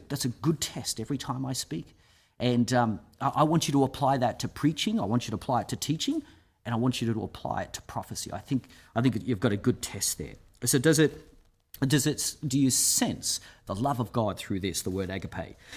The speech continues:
So that's one way that you can be discerning. Of course, the other is to, to not feel that you've got to do this alone, but to, but to involve others in the discernment process as well. Um, leadership. Uh, that's why we're here.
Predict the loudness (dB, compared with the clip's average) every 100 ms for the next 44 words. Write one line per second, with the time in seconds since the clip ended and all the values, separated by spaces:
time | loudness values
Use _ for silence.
0 | 2 6 6 8 6 8 6 6 4 2
1 | 2 2 0 0 0 2 2 2 2 2
2 | 2 0 2 2 2 4 2 2 -2 -18
3 | -4 0 2 2 4 4 4 0 0 2
4 | 4 2 2 -2 -2 -4 -2 2 2 4
5 | 4 4 0 -16 -6 -2 2 4 4 4
6 | 4 2 -2 -4 -2 -2 -4 -6 -4 -2
7 | -2 -2 0 2 0 0 -2 0 -2 -4
8 | -4 -6 -6 -12 _ 0 2 4 4 4
9 | 0 -4 -8 -12 -16 -4 2 2 6 4
10 | 6 2 0 -2